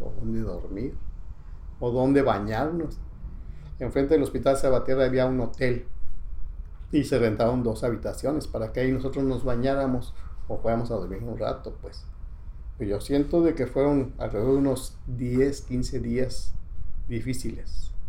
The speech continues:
¿sí? Falta de agua, falta de energía eléctrica, falta de insumos, porque el Estado tampoco estaba preparado para una eventualidad de esa magnitud. O sea, lo que había, se acabó. Veíamos gente que ven-, llegaba con heridas profundas,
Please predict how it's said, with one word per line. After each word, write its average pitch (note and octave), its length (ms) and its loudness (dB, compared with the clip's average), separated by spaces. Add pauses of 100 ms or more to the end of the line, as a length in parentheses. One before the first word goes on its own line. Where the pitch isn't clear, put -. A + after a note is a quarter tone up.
(100)
¿sí? - 300 -2 (720)
Falta A2+ 300 -2
de G#2+ 100 2
agua, C#3 300 2
falta A#2+ 220 -6
de G2 100 -6
energía A2+ 180 -2
eléctrica, C#3 460 -2
falta A#2 320 -4
de - 100 0
insumos, C#3+ 640 0 (760)
porque C3+ 400 10
el A#2+ 180 8
Estado C3 320 8
tampoco A#2+ 300 2
estaba A#2+ 240 -2
preparado G2+ 420 -2
para G#2 140 -4
una G#2 180 -4
eventualidad F#2 640 -6
de G2+ 80 -8
esa - 180 -10
magnitud. F#2 540 -8 (100)
O - 60 -12
sea, G#2 180 -4 (320)
lo D#3 180 -2
que - 80 -4
había, C#3+ 440 2 (760)
se - 60 -14
acabó. G2 240 -10 (1080)
Veíamos D3+ 480 6
gente D3 380 4
que C3+ 100 4
ven-, B2 240 2
llegaba B2 440 4
con G#2+ 140 -4
heridas A#2 340 0
profundas, A#2 720 -4